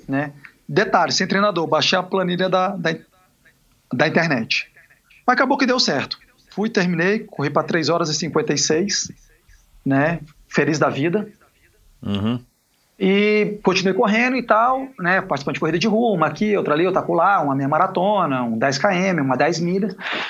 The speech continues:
Speaker 1: E aí comecei a sentir, aí um belo dia eu fui acordar, pá, minha coluna travada, não consegui dar... não consegui sair da cama, minha lombar. Falei, "Caramba."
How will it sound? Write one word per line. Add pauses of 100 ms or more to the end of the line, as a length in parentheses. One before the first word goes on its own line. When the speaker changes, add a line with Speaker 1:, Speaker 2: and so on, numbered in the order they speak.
(760)
Speaker 1:
E
aí
comecei
a
sentir,
aí
um
belo
dia
eu
fui
acordar,
pá,
minha
coluna
travada,
não
consegui
dar... (120)
não
consegui
sair
da
cama, (120)
minha
lombar. (120)
Falei,
"Caramba."